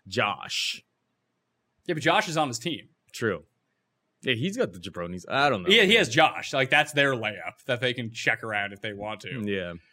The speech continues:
Speaker 2: But it was funny, like, how can I put this? What, what Jordan said to Kara and Polly about, like, Theo gassing out and everything like that and the thing. He was right.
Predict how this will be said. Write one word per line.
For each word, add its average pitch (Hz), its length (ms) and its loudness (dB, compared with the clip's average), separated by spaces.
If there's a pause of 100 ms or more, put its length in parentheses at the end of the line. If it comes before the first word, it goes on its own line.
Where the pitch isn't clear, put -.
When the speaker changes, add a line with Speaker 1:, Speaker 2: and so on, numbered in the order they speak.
(220)
Speaker 2:
But 123 280 4 (680)
it 196 180 2
was 214 180 2
funny, 226 300 0
like, 113 340 -4 (3000)
how 143 220 -10
can 160 120 -6
I 135 80 -2
put - 280 -14
this? - 300 -14 (280)
What, 180 420 -2
what 220 220 0 (580)
Jordan 196 380 -2
said 131 460 2
to 127 140 -6
Kara 135 400 2
and 120 140 -8
Polly 98 500 -2 (360)
about, 127 120 0
like, 120 220 -2
Theo 131 320 2
gassing 120 500 0
out 120 240 0
and 113 80 -14
everything 107 360 -6
like 98 180 -10
that 104 240 -6
and 113 120 -14
the 101 40 -16
thing. 139 220 -6
He 160 80 -2
was 262 140 -2
right. 240 360 6